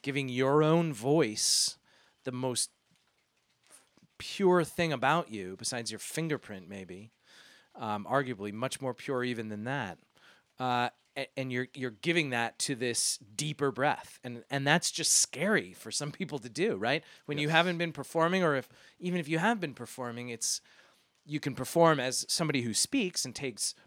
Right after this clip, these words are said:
Speaker 1: breaths in order to say these few things, and takes another breath in order to say an-, another few things, or you can take a deep breath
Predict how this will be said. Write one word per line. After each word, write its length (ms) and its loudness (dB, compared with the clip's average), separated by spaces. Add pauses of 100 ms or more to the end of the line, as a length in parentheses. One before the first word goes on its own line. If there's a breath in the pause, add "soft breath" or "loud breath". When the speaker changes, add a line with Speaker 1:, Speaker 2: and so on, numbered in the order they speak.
Speaker 1:
breaths 420 4 (720 loud breath)
in 120 6
order 260 8
to 340 4
say 340 4
these 280 -4
few 200 -4
things, 680 8
and 480 -4
takes 280 0
another 240 2
breath 360 2 (580 loud breath)
in 140 -4
order 200 -4
to 100 -6
say 200 0
an-, 240 -4
another 320 6
few 240 -6
things, 380 -8 (120)
or 360 8
you 160 -2
can 400 0
take 200 -2
a 60 -6 (120)
deep 260 4
breath 560 0